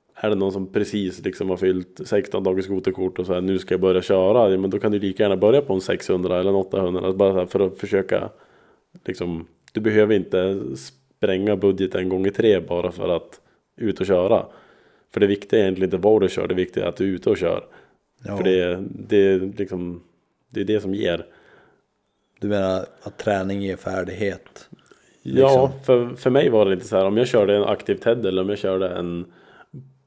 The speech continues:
Speaker 1: Polaris R M K åttahundra, det spelar ingen roll. Det var bara att jag var ute och åkte skoter.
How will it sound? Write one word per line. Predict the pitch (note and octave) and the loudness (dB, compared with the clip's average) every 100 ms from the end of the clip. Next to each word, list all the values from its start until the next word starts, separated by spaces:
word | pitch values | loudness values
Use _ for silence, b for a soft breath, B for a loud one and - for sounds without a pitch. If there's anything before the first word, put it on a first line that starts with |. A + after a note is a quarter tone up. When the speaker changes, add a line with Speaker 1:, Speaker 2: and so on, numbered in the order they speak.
| _ | _
Speaker 1:
Polaris | G#2 G2+ G2 F#2 F#2 | 2 4 4 2 0
R | G2 G2 | -4 -2
M | F#2+ | 0
K | G2+ | 0
åttahundra, | F#2+ A2 A#2 A2 F2+ E2+ G#2 | 2 2 2 2 2 0 -4
det | B2 | -6
spelar | A#2 G#2+ F#2 | 0 2 4
ingen | F#2+ G#2+ | 4 4
roll. | A2 F2 | 2 2
Det | G#2 | 2
var | G#2 | 4
bara | F#2+ F#2+ | 4 2
att | |
jag | G2+ | 2
var | F#2+ | 2
ute | F#2 F#2+ | 2 0
och | |
åkte | F2+ G2+ | -2 -2
skoter. | - B2 A2+ - | 0 -2 0 -6